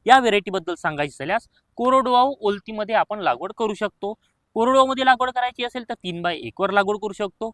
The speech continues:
ओलतीमध्ये करायची असेल तर तीन बाय दोन किंवा साडेतीन बाय दोन, चार बाय दीड या अंतरामध्ये लागवड करू शकतो. जबरदस्त अशी ही व्हरायटी आहे. तुम्ही कोणत्याही वातावरणामध्ये येते,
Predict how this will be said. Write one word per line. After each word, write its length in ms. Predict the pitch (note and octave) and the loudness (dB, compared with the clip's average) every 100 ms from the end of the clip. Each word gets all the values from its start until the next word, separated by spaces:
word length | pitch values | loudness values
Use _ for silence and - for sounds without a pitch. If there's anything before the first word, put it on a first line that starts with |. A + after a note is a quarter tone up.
| _ - | _ -4
ओलतीमध्ये 520 | A3 A3 B3+ B3+ B3+ | -4 -2 -6 -6 -4
करायची 300 | B3 A#3+ A#3 | -2 -2 -4
असेल 220 | A3+ A3+ | -8 -8
तर 60 | B3+ | -8
तीन 280 | G#3+ G3 F#3+ | -8 -4 0
बाय 140 | F#3+ | 0
दोन 260 | F#3+ A3+ D#3+ | 0 -4 -4
किंवा 180 | G#3 A3+ - _ _ - | 0 0 -2 _ _ 4
साडेतीन 380 | G3+ G#3+ A#3 A3+ | 4 4 -2 4
बाय 180 | A3 | 4
दोन, 280 | F#3+ G#3+ A#3+ - _ G#3+ | 4 -2 -4 -6 _ 4
चार 180 | G#3+ | 4
बाय 180 | G#3+ A3 | 6 2
दीड 260 | F3 G#3 A3+ _ | 2 -6 -8 _
या 180 | F3 A#3 | 2 4
अंतरामध्ये 500 | G#3+ F#3 G3 F#3+ G#3+ | 4 2 -2 -2 0
लागवड 280 | F#3 D3 G3+ - | 0 0 -2 -2
करू 160 | G3 G3 | -2 -2
शकतो. 360 | D#3 - A2+ - _ - D3 | -6 -8 -14 -14 _ -6 2
जबरदस्त 400 | G3 B3 B3 A3+ | 4 4 4 0
अशी 240 | - B3 | -2 -10
ही 340 | C4 _ A3 | -10 _ -4
व्हरायटी 420 | A3 F#3+ E3+ - D3+ | 0 2 0 -2 -4
आहे. 100 | G3+ _ _ - | -4 _ _ -12
तुम्ही 140 | A3 B3 | -8 -6
कोणत्याही 500 | A3+ G#3+ A#3 C4 B3+ _ | -6 -4 -4 -4 -8 _
वातावरणामध्ये 600 | F3+ F#3 A3+ A3+ A3 A3 A3 | 0 4 4 4 0 -2 -4
येते, 260 | - A3+ | -4 -8